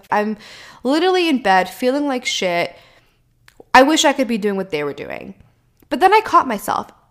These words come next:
and I was like, "You know what? No. We're putting the phone in the bedroom and we're gonna be in the living room all day and we're gonna check our phone periodically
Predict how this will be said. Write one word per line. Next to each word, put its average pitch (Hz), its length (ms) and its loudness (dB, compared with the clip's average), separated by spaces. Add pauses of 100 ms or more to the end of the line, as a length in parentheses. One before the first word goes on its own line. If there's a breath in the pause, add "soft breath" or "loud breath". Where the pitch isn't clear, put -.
(140)
and 277 120 2
I 285 120 4
was 277 160 -2
like, 277 140 -4
"You 311 40 -2
know 359 100 2
what? 302 120 2
No. 202 320 -4 (580 soft breath)
We're 302 140 2
putting 392 300 0
the 370 80 0
phone 240 320 2
in 226 160 -6
the 269 60 0
bedroom 160 540 -4
and 208 160 -4
we're 208 80 0
gonna 262 180 -2
be 269 100 -4
in 277 80 -2
the 294 60 -4
living 185 380 -2
room 185 220 -8
all 196 180 0
day 165 400 -4
and 208 140 -4
we're 202 100 -4
gonna 254 180 -4
check 247 300 -4
our 240 120 -4
phone 196 280 -4
periodically 180 1000 -2